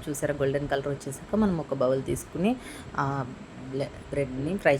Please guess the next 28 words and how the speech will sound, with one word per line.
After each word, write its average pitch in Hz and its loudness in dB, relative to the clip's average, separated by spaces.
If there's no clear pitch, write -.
చేసిన 143 0
పీసెస్ని - -2
తీసేసుకున్నాం. 139 0
అలాగే 143 4
ఇంకొక 147 0
దాంట్లో 139 2
చూసారు 175 4
కదా, 180 6
ఒక 302 6
ప్యా-, 151 4
ఒక 151 2
బౌల్ 147 6
తీసుకున్నాను, 147 0
దానిలో 147 4
పంచదార 139 2
తీసుకున్నాను 135 -6
అనమాట. 131 2
వన్ 151 4
బౌల్ 143 8
పంచదారకి 147 2
వన్ 170 2
బౌల్ 143 2
వాటర్ 127 0
వేసుకోవాలి. 113 -2
So, 175 6
నేను 180 2
టూ 160 4
బౌల్స్ 139 2